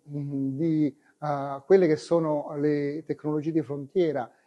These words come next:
che, eh, tro-, devono trovare sempre maggiore applicazione anche all'interno della pubblica amministrazione, in particolare dell'intelligenza artificiale. Eh, stiamo organizzando,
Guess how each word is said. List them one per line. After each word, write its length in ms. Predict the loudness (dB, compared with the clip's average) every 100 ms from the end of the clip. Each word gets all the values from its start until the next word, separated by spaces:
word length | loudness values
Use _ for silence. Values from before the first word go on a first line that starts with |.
| _
che, 260 | -6 -4 -4
eh, 840 | -4 -2 -2 -2 -4 -8 -12 -16 _
tro-, 320 | 2 2 2
devono 280 | 2 2 0
trovare 300 | -2 0 0
sempre 540 | 0 -2 0 -2 -4 -6 _ -8
maggiore 320 | -4 0 2
applicazione 840 | 0 -2 -4 -4 -4 -6 -6 -10 -12
anche 280 | -12 -8
all'interno 760 | -8 -8 -8 -4 -4 -6 -10 -14 _ _
della 220 | -4 -2
pubblica 340 | 0 -2 -2 -2
amministrazione, 560 | -2 -6 -8 -12 -12
in 80 | -14 -14
particolare 640 | -18 -10 -6 -2 -2 -2
dell'intelligenza 720 | -4 -8 -8 -10 -8 -10 -12 -14
artificiale. 680 | -16 -16 -16 -14 -14 -14 _ _ _ _ _
Eh, 200 | -6 -6
stiamo 260 | -2 0 0
organizzando, 960 | 2 0 0 2 2 0 -2 -2 -4